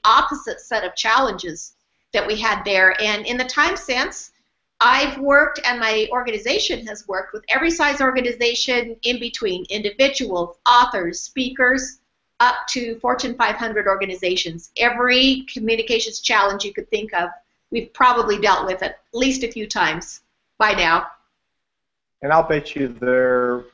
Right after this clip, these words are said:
Speaker 2: every organization is unique, has its differences. I probably bet there's some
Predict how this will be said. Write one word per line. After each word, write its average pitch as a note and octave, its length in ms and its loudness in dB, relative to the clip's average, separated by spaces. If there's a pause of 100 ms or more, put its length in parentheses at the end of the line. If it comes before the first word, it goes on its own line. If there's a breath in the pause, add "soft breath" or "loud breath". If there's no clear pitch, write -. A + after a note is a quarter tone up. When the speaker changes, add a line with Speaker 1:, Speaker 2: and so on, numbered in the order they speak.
Speaker 2:
every C3+ 240 -2
organization A#2+ 640 -4
is G#2 400 -10
unique, A2 520 -2 (180)
has A2 220 -6
its - 140 -16
differences. A2+ 680 -2 (400 soft breath)
I B2+ 80 2
probably F#3 380 4
bet B2 260 4
there's B2 300 0
some A#2 500 -2